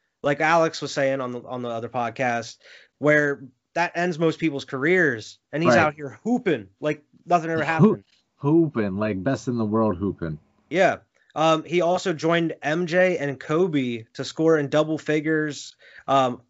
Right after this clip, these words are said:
Speaker 1: in multiple games. Um, it, it's, it says up to a hundred fifty points, or no, a hundred fifty games, sorry,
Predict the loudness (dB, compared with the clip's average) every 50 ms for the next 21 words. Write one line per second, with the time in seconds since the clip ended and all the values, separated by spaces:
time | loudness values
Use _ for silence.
0 | _ _ _ _ _ _ _ -2 0 0 2 2 2 0 0 0 -2 -6 -6 -4
1 | -2 -2 -2 -2 -2 -4 -8 -12 -14 -16 -18 -18 _ -6 0 2 2 2 2 0
2 | -4 -4 -4 -6 -6 -4 -6 -6 -6 -6 -10 -10 -12 _ -8 -8 -6 0 4 4
3 | 4 6 4 2 0 2 2 2 2 2 2 0 0 0 -2 -2 -4 -4 -10 -8
4 | -4 -2 -2 -2 -2 -4 -8 -14 -18 -18 -18 _ _ _ _ _ _ _ _ _
5 | _ _ _ 0 0 2 2 0 0 0 0 0 2 0 0 0 0 -2 -2 -4
6 | -4 -8 -6 -6 -6 -6 -10 -10 -8 -6 -6 -6 -6 -8 -12